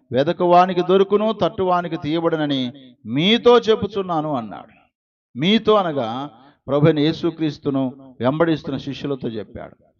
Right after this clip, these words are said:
ఈనాడు మనమందరం కూడా క్రీస్తు యేసు శిష్యులంగా మనం గ్రహించాలి, అడుగుతే ఇచ్చేటువంటి దేవుడు ఆయన. కానీ ఆయన ఇవ్వవలసిన సమయంలో ఇస్తాడు ఆయన. మనం అడిగిన సమయంలో, మనం అనుకున్న సమయంలో, మనం అడిగిన సమయంలో,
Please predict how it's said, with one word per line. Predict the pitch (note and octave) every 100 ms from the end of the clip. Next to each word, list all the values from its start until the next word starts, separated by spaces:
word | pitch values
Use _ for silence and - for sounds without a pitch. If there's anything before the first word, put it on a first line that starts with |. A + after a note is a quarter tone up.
| _ _ -
ఈనాడు | A#2+ D3 F3 F3+
మనమందరం | E3+ F#3+ G#3 A3+ A#3+ G#3+
కూడా | D#3+
క్రీస్తు | D3 G3 G3+ -
యేసు | G3 E3+
శిష్యులంగా | D#3 E3+ - G#3+ F#3 B2 G2 G2+ G#2 F#2+ _ -
మనం | B2+ D#3
గ్రహించాలి, | C#3 C3+ C#3+ A2 A#2 G2+ F#2+ - _ _ _ -
అడుగుతే | A#2+ C#3 C3+ B2+
ఇచ్చేటువంటి | A2 - B2+ A#2+ A2+ D3+ A3 A#3+ F3+ _
దేవుడు | - G#2+ C3+ C3
ఆయన. | F#2+ D#2+ - A2+
కానీ | A2+ A2 G#2 G2+ - - _ -
ఆయన | A2 C3 B2+
ఇవ్వవలసిన | C3+ E3 F3+ - D#3
సమయంలో | - D3 F#3+ G3+
ఇస్తాడు | E3 - A#2 D#2
ఆయన. | A#1 - _ _ _ _ _ _ _
మనం | A2+ D#3+ F#3
అడిగిన | F#3+ G3+ A3+
సమయంలో, | G#3+ F#3+ G3 G3+ G3 G3+
మనం | G3 F3
అనుకున్న | F#3+ G#3+ A3+ A3
సమయంలో, | F3+ F#3+ F#3+ F#3+
మనం | G3 F#3
అడిగిన | F3 G3 A3+
సమయంలో, | G#3 F#3+ F#3+ F3+ F3 G3 F#3+ F#3